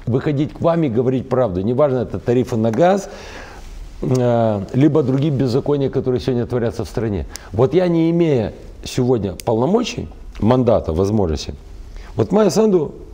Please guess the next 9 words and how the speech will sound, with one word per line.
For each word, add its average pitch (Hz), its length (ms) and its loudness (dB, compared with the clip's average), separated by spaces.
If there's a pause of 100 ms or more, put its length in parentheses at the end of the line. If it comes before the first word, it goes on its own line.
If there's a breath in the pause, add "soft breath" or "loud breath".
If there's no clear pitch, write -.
(460)
как 127 220 0
и 131 40 4
раньше 101 280 0
Додону, 156 440 0
докладывал 139 760 -2 (1000)
Служба 117 280 -2
информации 98 460 -6
безопасности, 85 640 -8
правильно? 123 300 -6